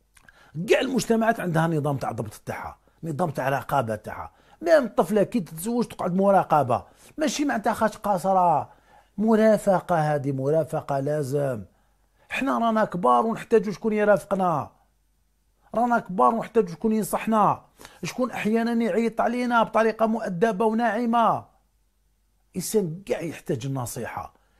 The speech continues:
الدين، الدين النصيحه. خلينا نحكموا دراري ديجان، وشنو الشعار تاعنا؟ آه، نافيغيو. اه، دبروا راسكم، لقاو حلول. وعلى كاين غير الدراهم في الدنيا هادية، كاين غير التاويل في الدنيا، ما كاينش حاجه اسمها حرمه،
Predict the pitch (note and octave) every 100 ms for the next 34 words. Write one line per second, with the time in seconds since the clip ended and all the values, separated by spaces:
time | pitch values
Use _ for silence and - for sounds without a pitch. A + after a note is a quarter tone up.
0 | _ - F#3 F#3 B3+ G3+ D3+ C3+ C4+ A#3
1 | F3+ D#3 C#3 C#3+ - G2 - _ _ _
2 | _ _ _ - - A3 E3+ F3+ F3 -
3 | - D3+ C#3 D#3 D3+ C#3+ C3+ D3 B2 D3+
4 | D3+ D3+ _ _ _ - G#3+ G3 G3+ G3+
5 | F3 - E3 E3+ - E3+ F#3+ E3+ - -
6 | - - - E3+ F#3+ F3 F3 F3+ D3 E3+
7 | A2 - _ _ _ _ G3 G3 F#3+ F#3+
8 | D#3+ E3+ G3+ G3+ - F3+ - D#3+ - D3+
9 | C#3+ G#3+ B3 - F3+ D#3+ G3 D#3+ F3+ A3
10 | G#3+ E3 C3+ G#3+ A3 G#3+ G3+ G#3+ E3+ G2+
11 | - _ _ _ _ _ _ _ G#3 F#3+
12 | G3+ A3+ - A#3+ A#3 F3 D#3 A3+ G3 D#3
13 | G3 - A3 G3+ A3 - A3 A3+ F#3 B2+